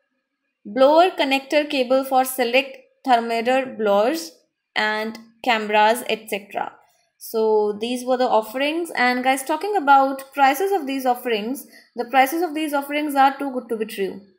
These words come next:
Now let's talk about the payment information of this website. So guys, I'm not able to view any payment information at the bottom of the web page,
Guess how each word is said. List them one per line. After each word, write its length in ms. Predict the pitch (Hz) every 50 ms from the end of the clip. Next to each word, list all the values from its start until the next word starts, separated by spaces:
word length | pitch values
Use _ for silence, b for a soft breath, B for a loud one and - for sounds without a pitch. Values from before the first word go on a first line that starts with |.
| _ _ _ _ _ _ _ _ _ _ _ _ _ _ _ _ _ _ _ _ _ _ _ _ _
Now 380 | 240 247 240 240 240 240 240 240
let's 240 | 247 240 240 -
talk 200 | - 285 277 277
about 420 | 277 254 240 233 220 220 226 226 226
the 140 | 233 226 226
payment 360 | 240 240 240 247 269 277 269
information 520 | 240 226 226 226 220 214 220 220 - 254
of 160 | 233 220 226
this 160 | 220 214 214 -
website. 580 | 233 233 226 - - 202 190 202 226 269 - B B B B B B B
So 160 | - - 277
guys, 480 | 277 262 254 262 262 277 294 285 294 - - _ _ _ _ _ _ _ _ _ _ _ _ _ _ _ _ _ _ _ _ _ _ _ _ _ _ _ _ _ _ _ _ _ _ _ _ _ _ _ _ _ _ _ _ _ -
I'm 180 | 240 262 277
not 160 | 320 370 359
able 220 | 370 349 294 339 320
to 120 | 359 339
view 240 | 302 294 311 311 320
any 340 | 294 - 262 277 311 320 320
payment 360 | 320 285 269 269 277 285 269
information 720 | 269 254 254 - 247 240 240 247 247 - 277 277 277 277 269 - - - _ _ -
at 180 | 226 226 226
the 100 | 233 247
bottom 340 | 233 226 226 226 226 254 262
of 120 | 254 254 254
the 120 | 262 262
web 140 | 233 247 247 240 -
page, 280 | 269 262 269 294 285